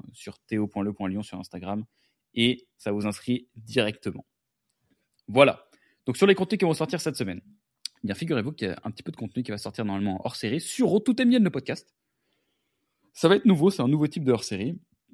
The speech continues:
Vous savez que j'ai reçu il y a pas longtemps le Raptor dans Lève tes chaussures. Eh bien, on va sortir des petits extraits dans Road to Ten Million. Et oui, ça a pas trop de sens. <laughs> Mais je, je voulais vous, quand même vous en servir, parce qu'il y en a des vraiment bien. Et celui que je vais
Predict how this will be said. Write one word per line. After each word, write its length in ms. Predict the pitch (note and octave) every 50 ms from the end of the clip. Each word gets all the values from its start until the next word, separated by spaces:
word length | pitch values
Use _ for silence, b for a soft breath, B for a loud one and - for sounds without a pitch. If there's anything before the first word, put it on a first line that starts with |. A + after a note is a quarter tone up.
| _ - _ -
Vous 80 | A2+
savez 200 | A2 - B2 D3
que 60 | C#3
j'ai 40 | B2
reçu 200 | A2 G#2+ G#2 -
il 20 | B2+
y 20 |
a 40 | A2+
pas 80 | -
longtemps 220 | A2 A2 G#2+ - B2
le 80 | G#2+
Raptor 520 | G2 G2 A#2+ C3+ - - B2 A#2 C3 - A2+ A2+ - _ _ _ _ _ _ _ _ _ _ _ - _
dans 160 | G2 F#2+ F#2
Lève 120 | F#2+ G#2 -
tes 100 | - G#2+
chaussures. 400 | - F#2 F2 - G#2+ B2 D3 - _ _ _ _ _ _
Eh 60 | - G2
bien, 320 | F2+ F#2 F2+ F2 F2+ F2+ - - - - - - - - - - _ _
on 100 | G#2 F#2
va 140 | E2+ F#2+ A#2+
sortir 320 | - - - - - B2 A2
des 100 | G#2+ F#2
petits 240 | - - G2 F#2+
extraits 300 | F#2 - _ - - - _ _ _ _ _ _ _ _ _ _ _ -
dans 180 | G#2 F#2+ F#2
Road 200 | F#2 G2 C3+ C3+
to 100 | - B2+
Ten 160 | - B2+ A#2
Million. 240 | A#2 A2+ A2 G#2+ G#2
Et 100 | - -
oui, 160 | A#2 A2 A2+
ça 120 | A#2 - F#2
a 20 |
pas 100 | - A#2+
trop 140 | - - A#2
de 40 | -
sens. 380 | - G2+ G#2+ - - - _ _ _ _ _ _ _ _ _ _ _ _ _ _ _ _
<laughs> 260 | - - - - _
Mais 100 | C3+ C3 B2+ - _
je, 140 | A#2 A2 - - A#2
je 120 | G#2 F#2+ - -
voulais 160 | A2 A#2+ C#3
vous, 100 | C#3+ C#3
quand 280 | B2+ - D3+ - B2+
même 120 | C#3 E3+ E3+
vous 140 | D3 C3+ B2+
en 40 |
servir, 380 | A#2+ - B2+ A#2+ A#2+ B2 C3 B2+
parce 360 | - - - - _ _ -
qu'il 80 | - G#2
y 40 | G2+
en 40 |
a 20 | G2
des 120 | G2 G2
vraiment 280 | F#2+ - B2+ C#3 C3 A#2+
bien. 240 | A2+ A2+ A2+ B2+ C3 - _ b b b b b b b
Et 100 | - A#2+
celui 300 | - - A2 G#2+ B2+ C#3
que 100 | - B2
je 120 | G#2+ G2+ G2
vais 600 | F#2 F#2+ F#2+ F#2 F2+ F2+ F2+ F2+ F2 F2 -